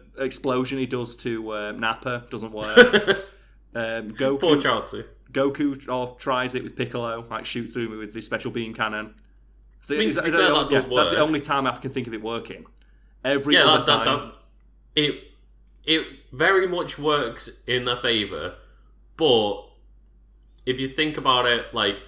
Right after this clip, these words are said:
Speaker 2: Goku didn't know that he could become immensely more powerful if he passed away.
Speaker 1: Yeah,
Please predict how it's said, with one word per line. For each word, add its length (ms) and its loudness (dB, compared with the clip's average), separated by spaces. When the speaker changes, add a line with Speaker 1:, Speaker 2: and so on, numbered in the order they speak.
Speaker 2:
Goku 400 -2
didn't 320 -2
know 320 -4
that 240 -4
he 100 -4
could 200 -6
become 280 -6
immensely 440 -6
more 160 -6
powerful 400 -4
if 80 -8
he 80 -12
passed 280 -6
away. 320 -6
Speaker 1:
Yeah, 200 -8